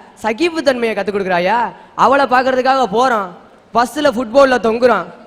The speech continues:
டிரைவர் திட்டுறாரு, "அட நாசமா போறவனே, உருப்படாத பயல, தர்த்திரம் பிடிச்சவனே, ஏன்டா நானே ஆறு மாசம் சஸ்பெண்ட் ஆனதுக்கு பிறகு இப்ப இருந்தே வந்திருக்கேன்,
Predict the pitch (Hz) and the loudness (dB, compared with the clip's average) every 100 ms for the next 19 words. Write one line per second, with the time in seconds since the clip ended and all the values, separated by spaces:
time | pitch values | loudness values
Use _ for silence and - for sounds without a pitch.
0 | - _ 190 240 294 285 254 214 214 254 | -20 _ 0 2 4 4 2 0 0 2
1 | 226 180 156 - - 190 214 202 208 320 | 2 0 -6 -18 -6 -2 0 2 2 4
2 | 320 294 233 208 269 247 220 160 127 - | 2 2 2 2 2 2 0 -4 -8 -20
3 | - - 302 349 320 269 240 214 160 - | -10 -2 0 4 4 4 2 0 -2 -6
4 | - - _ 240 285 - 349 285 240 233 | -20 -20 _ 0 2 2 2 4 2 2
5 | 208 160 127 - - _ 214 294 269 175 | 0 -4 -8 -20 -20 _ -2 2 2 2
6 | 156 180 247 311 294 240 285 294 302 285 | -2 -4 0 2 2 4 4 2 0 0
7 | 262 254 285 285 269 269 285 208 285 302 | -2 -2 -2 0 0 2 0 0 -4 0
8 | 285 269 269 269 277 | 0 0 -2 -2 -4